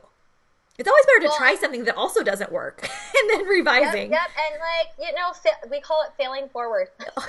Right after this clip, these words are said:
Speaker 1: see, yes, that's great.
Speaker 2: Yeah, if it, if it fails, then you just learn something new about yourself that doesn't work for you.
Speaker 1: Mm-hmm.
Speaker 2: Um, the other th-, suggestion I would do is if you're, like, stay-at-home mom, you can't afford someone to watch your kids, um, consider getting together with another girlfriend in your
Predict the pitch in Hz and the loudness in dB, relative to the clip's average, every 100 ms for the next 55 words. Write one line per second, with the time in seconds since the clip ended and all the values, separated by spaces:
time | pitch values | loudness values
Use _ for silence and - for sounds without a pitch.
0 | - - - 440 494 539 508 523 508 480 | -8 -8 0 4 4 6 4 4 2 -2
1 | 440 - 453 466 403 240 311 349 480 571 | -4 -4 -2 0 -2 0 0 0 -2 -4
2 | - 587 - 605 - 554 640 - 285 302 | -4 -4 -2 -4 -2 -4 -4 -2 -2 -2
3 | 392 494 311 302 311 359 403 302 320 339 | -4 -8 -10 -10 -12 -16 -10 -6 -6 -6
4 | 381 381 381 349 415 339 254 285 - 262 | -16 -14 -14 -12 -6 -4 -4 -4 -4 -6
5 | 277 277 277 330 349 370 - 302 254 185 | -4 -6 -6 -8 -6 -6 -4 -6 -4 -4
6 | - - 226 247 240 226 - 240 285 359 | -2 0 0 -2 -2 -6 -12 -6 -4 -4
7 | 349 320 302 277 - 262 262 - 277 277 | -4 -6 -8 -18 -12 -8 -8 -8 -8 -8
8 | 247 240 247 240 240 247 254 233 233 - | -6 -6 -4 -8 -8 -6 -4 -6 -8 -20
9 | - - 240 233 247 226 214 214 208 - | -20 -12 -10 -8 -8 -6 -8 -8 -14 -12
10 | 214 214 - 202 202 202 196 _ _ _ | -12 -12 -6 -4 -2 -2 -6 _ _ _
11 | - 214 208 202 294 - - 247 214 208 | -10 -10 -8 -8 -8 -12 -10 -4 -4 -4
12 | _ _ _ _ _ _ - 254 240 233 | _ _ _ _ _ _ -10 -6 -6 -10
13 | 285 262 320 392 392 320 320 277 247 254 | -16 -12 -10 -8 -6 -6 -8 -8 -6 -4
14 | 294 277 254 233 214 226 196 202 269 277 | -4 -6 -8 -10 -10 -8 -8 -8 -10 -12
15 | 254 214 | -12 -14